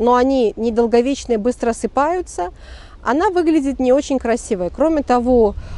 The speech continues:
очень многие сорта лапчатки кустарниковой, белоцветковые, розовоцветковые, при жаре приобретают очень некрасивый грязно такой сиренево-красный оттенок.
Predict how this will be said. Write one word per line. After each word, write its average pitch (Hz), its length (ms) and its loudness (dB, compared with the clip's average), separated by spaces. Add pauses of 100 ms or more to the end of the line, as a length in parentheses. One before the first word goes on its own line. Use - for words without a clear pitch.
(140)
очень 254 640 2
многие 240 560 4
сорта 247 380 0
лапчатки 220 420 -4
кустарниковой, 240 840 -2
белоцветковые, 220 1040 2
розовоцветковые, 202 1160 0 (400)
при 269 200 4
жаре 285 540 2 (220)
приобретают 247 640 2
очень 277 240 0
некрасивый 254 560 0
грязно 240 500 2
такой 214 460 0 (520)
сиренево-красный 247 960 2
оттенок. 208 480 -2